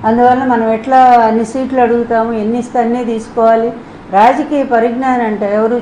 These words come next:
చంద్రబాబు నాయుడు. అంత సమర్థుడంట. అంత సమర్థుడైతే ఎందుకు ఓడిపోయాడు? మరీ ఇరవై మూడు సీట్లతో ఎంత ఘోరంగా ఓడిపోయాడు.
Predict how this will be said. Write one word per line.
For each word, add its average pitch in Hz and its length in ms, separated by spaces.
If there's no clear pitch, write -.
చంద్రబాబు 226 460
నాయుడు. 160 320
అంత 233 380
సమర్థుడంట. 240 840
అంత 262 220
సమర్థుడైతే 302 920
ఎందుకు 302 260
ఓడిపోయాడు? 302 580
మరీ 247 160
ఇరవై 294 360
మూడు 294 220
సీట్లతో 320 440
ఎంత 269 260
ఘోరంగా 285 480
ఓడిపోయాడు. 285 840